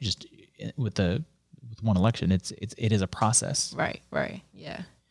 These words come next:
Speaker 1: No, that, that, that is really helpful. And so, uh, two, I'm curious, so as a matter of keeping those conversations going
Speaker 2: Mm-hmm.
Speaker 1: too, and, and having them regularly,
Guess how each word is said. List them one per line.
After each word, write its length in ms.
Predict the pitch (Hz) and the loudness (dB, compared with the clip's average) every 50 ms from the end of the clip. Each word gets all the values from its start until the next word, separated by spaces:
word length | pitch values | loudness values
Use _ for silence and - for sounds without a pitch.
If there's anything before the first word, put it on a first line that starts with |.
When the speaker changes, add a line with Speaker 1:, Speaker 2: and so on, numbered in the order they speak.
| _ _ _ _ _ _ _ _ _ - | _ _ _ _ _ _ _ _ _ 4
Speaker 1:
No, 240 | 170 160 170 180 | 8 10 10 10
that, 200 | 160 151 143 151 | 10 8 6 4
that, 160 | - - - - | -2 -4 2 4
that 120 | 135 131 | 6 8
is 120 | 143 127 120 | 8 8 8
really 120 | 123 117 101 | 6 6 6
helpful. 280 | 123 123 - - 120 120 | 4 4 2 2 4 6
And 120 | 147 - | 8 10
so, 220 | - 165 165 160 - - - - - _ - - | 12 12 12 12 10 6 -6 -20 -20 _ -12 -10
uh, 80 | - - - - - _ - | -10 -10 -10 -14 -10 _ 4
two, 160 | - 240 233 | 6 8 10
I'm 100 | 196 147 | 10 10
curious, 360 | 127 - 160 143 131 123 - - - - - - - - | 10 10 10 10 10 8 6 2 -2 -8 -12 -14 -8 2
so 120 | - - | 8 8
as 120 | 147 127 - - | 8 8 8 8
a 40 | 156 | 8
matter 280 | 135 139 143 143 135 123 | 10 10 10 10 10 8
of 160 | 113 101 - - - - - - _ _ _ _ _ | 8 6 2 -6 -12 -14 -14 -14 _ _ _ _ _
keeping 300 | - - - 202 180 180 | -2 4 6 8 10 10
those 160 | 147 139 123 - | 10 10 8 8
conversations 600 | - 135 123 127 113 113 110 - - 110 98 101 | 8 8 8 8 6 4 4 4 4 2 2 6
going 500 | 107 117 117 117 107 98 92 90 95 127 | 6 8 10 10 10 10 8 8 6 2
Speaker 2:
Mm-hmm. 260 | 175 175 185 180 196 | 0 0 2 4 6
Speaker 1:
too, 380 | 208 160 147 135 117 107 104 98 | 8 10 10 10 10 8 6 4
and, 480 | 95 - - - - - - - 139 | 2 0 -2 -6 -8 -6 -4 -2 0
and 160 | 147 151 147 127 | 2 4 4 4
having 260 | - - 135 131 127 | 6 6 8 8 8
them 120 | 117 110 110 | 6 8 8
regularly, 640 | 117 117 110 113 107 104 104 101 101 98 101 | 6 8 8 8 8 8 6 6 6 4 2